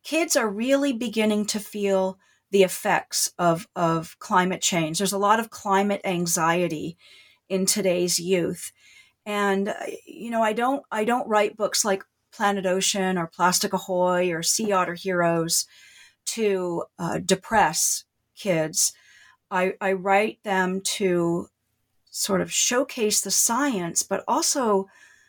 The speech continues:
show them that there is hope. And i-, if you establish this connection with nature,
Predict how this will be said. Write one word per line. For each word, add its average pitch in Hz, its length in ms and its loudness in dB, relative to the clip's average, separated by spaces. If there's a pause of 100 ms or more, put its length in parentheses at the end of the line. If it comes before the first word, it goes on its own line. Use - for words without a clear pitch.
(520)
show 277 480 2
them 190 520 0
that 175 380 2
there 226 180 0
is 311 340 2
hope. - 440 -6 (520)
And 208 580 0
i-, - 160 -8 (140)
if 226 160 0
you 226 140 -2
establish 247 720 0
this 247 180 -2
connection 208 920 0 (120)
with 214 220 -2
nature, 202 640 0